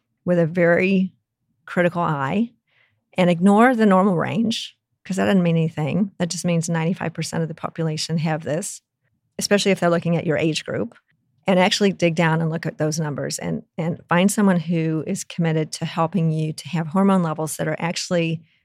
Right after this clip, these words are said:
average or above average, not for someone your age, but for someone who feels good, like a thirty-year-old. So now my hormones are optimized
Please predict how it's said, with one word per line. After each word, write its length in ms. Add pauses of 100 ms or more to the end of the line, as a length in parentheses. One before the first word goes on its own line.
(300)
average 560
or 140
above 240
average, 640 (640)
not 160
for 80
someone 240
your 160
age, 540
but 140
for 100
someone 300
who 100
feels 340
good, 240
like 300
a 160
thirty-year-old. 760 (420)
So 200
now 540
my 140
hormones 480
are 80
optimized 640